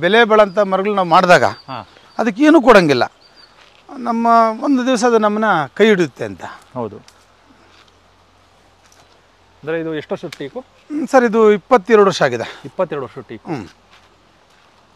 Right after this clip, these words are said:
Speaker 2: ಗ್ರೋತ್ ಕಡಿಮೆ ಇದೆ ಅನ್ಸಲ್ವಾ?
Speaker 1: ಆ, ಇಲ್ಲ, ಕೆಲವರೆಲ್ಲ ಹೇಳೋ ಪ್ರಕಾರ
Speaker 2: ಅಲ್ಲ, ಒಂದೊಂದು ಕಡಿಮೆ
Speaker 1: ಒಂದೊಂದು,
Speaker 2: ಇದೆ,
Speaker 1: ಒಂದೊಂದು
Speaker 2: ಒಂದೊಂದು
Speaker 1: ಕಡಿಮೆ.
Speaker 2: ಜಾಸ್ತಿ ಇದೆ.
Speaker 1: ಹೌದು, ಹೌದು, ಹೌದು. ಅದು ಇನ್ನೂ ಆ ಕಡೆ ಎಲ್ಲ ಇನ್ನೂ ಚೆನ್ನಾಗಿದೆ.
Speaker 2: ಹಾ, ಹಾ.
Speaker 1: ಹ್ಮ್.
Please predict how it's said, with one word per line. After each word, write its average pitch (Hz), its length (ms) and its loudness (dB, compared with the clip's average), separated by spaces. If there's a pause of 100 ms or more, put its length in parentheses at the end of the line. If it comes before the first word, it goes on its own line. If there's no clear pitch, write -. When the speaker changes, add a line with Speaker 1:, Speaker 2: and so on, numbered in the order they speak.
(120)
Speaker 2:
ಗ್ರೋತ್ 190 240 -8
ಕಡಿಮೆ 190 260 -10
ಇದೆ 180 100 -8
ಅನ್ಸಲ್ವಾ? 147 300 -14 (360)
Speaker 1:
ಆ, 233 260 -2
ಇಲ್ಲ, 226 220 2
ಕೆಲವರೆಲ್ಲ 240 640 0
ಹೇಳೋ 226 200 -2
ಪ್ರಕಾರ 170 320 -8
Speaker 2:
ಅಲ್ಲ, 131 360 -14
ಒಂದೊಂದು 185 500 -8
ಕಡಿಮೆ 170 360 -6
Speaker 1:
ಒಂದೊಂದು, 220 200 0
Speaker 2:
ಇದೆ, 190 60 0
Speaker 1:
ಒಂದೊಂದು 190 220 -4
Speaker 2:
ಒಂದೊಂದು 226 200 0
Speaker 1:
ಕಡಿಮೆ. 202 160 -6
Speaker 2:
ಜಾಸ್ತಿ 143 260 -4
ಇದೆ. 120 80 -4
Speaker 1:
ಹೌದು, 156 260 2
ಹೌದು, 98 400 -12
ಹೌದು. 76 120 -20 (600)
ಅದು 202 80 0
ಇನ್ನೂ 208 200 0
ಆ 170 120 6
ಕಡೆ 180 180 0
ಎಲ್ಲ 180 120 2
ಇನ್ನೂ 165 480 -2
ಚೆನ್ನಾಗಿದೆ. 143 500 -2
Speaker 2:
ಹಾ, 139 340 -14
ಹಾ. 113 260 -14 (320)
Speaker 1:
ಹ್ಮ್. 123 880 -20